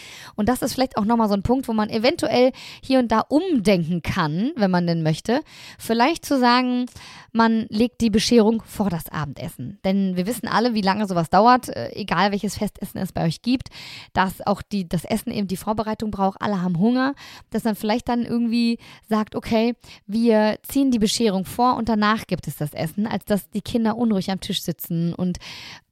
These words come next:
eben, äh, doch nicht so richtig essen, weil sie wissen, irgendwann ist Bescherung. Vielleicht ist das auch nochmal so eine Idee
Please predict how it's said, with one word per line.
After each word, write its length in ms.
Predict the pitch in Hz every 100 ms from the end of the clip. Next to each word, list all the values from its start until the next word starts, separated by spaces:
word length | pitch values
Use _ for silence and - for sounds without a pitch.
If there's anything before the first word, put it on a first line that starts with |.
| _ _ 214 -
eben, 420 | 254 220 220 214
äh, 420 | - - 190 226
doch 360 | 202 196 247 247
nicht 160 | 233
so 80 | 226
richtig 360 | 214 - 220 -
essen, 220 | 214 214
weil 120 | 202
sie 120 | 196
wissen, 240 | 196 214 208
irgendwann 320 | 208 202 196
ist 120 | 202
Bescherung. 580 | - 226 226 208 185 190 - - -
Vielleicht 320 | 220 240 233
ist 100 | -
das 60 |
auch 220 | - 240 311
nochmal 440 | - 240 247 262
so 100 | 214
eine 120 | 233
Idee 520 | - 185 214 220 247